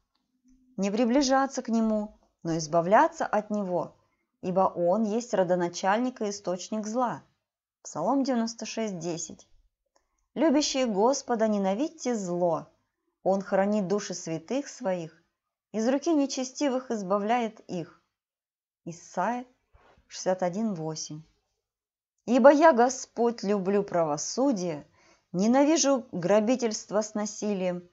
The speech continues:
и воздам награду им поистине,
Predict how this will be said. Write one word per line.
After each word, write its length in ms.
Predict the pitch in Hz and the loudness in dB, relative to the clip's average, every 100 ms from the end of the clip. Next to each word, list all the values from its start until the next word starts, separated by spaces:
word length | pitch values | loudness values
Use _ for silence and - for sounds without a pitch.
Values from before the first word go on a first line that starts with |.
| _ _ | _ _
и 100 | 185 | 0
воздам 520 | 208 262 226 330 247 | 2 2 4 4 4
награду 440 | 226 202 220 220 202 | 0 2 2 2 0
им 280 | - 208 | -4 -4
поистине, 840 | 190 180 185 262 262 - 180 156 | -2 -2 0 -4 -6 -10 -8 -8